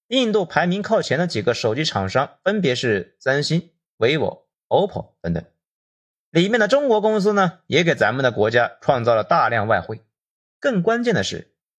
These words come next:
他们的收入呢，可以反哺国内研发，国内能够多一些高薪岗位。这几个产品呢，都需要面板模组的供应配套，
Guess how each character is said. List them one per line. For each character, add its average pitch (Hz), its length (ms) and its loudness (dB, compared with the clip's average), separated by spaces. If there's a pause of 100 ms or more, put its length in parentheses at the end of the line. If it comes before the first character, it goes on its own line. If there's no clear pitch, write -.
(380)
他 262 200 2
们 277 140 0
的 151 60 2
收 233 260 0
入 240 140 0
呢， 139 160 2 (180)
可 196 140 2
以 190 80 2
反 180 280 0
哺 170 160 0
国 135 200 0
内 151 160 0
研 110 200 0
发， 143 320 -6 (520)
国 190 240 2
内 277 420 0
能 147 160 2
够 170 120 2
多 190 220 2
一 180 120 0
些 160 160 2
高 196 320 2
薪 175 180 0
岗 - 220 0
位。 - 240 -8 (640)
这 311 240 4
几 226 80 4
个 214 80 4
产 185 240 2
品 151 140 0
呢， 131 320 0
都 202 180 2
需 175 180 0
要 143 380 2
面 180 260 2
板 120 180 2
模 117 220 2
组 123 140 -2
的 92 160 2
供 175 260 0
应 127 140 -2
配 135 160 0
套， 147 280 -6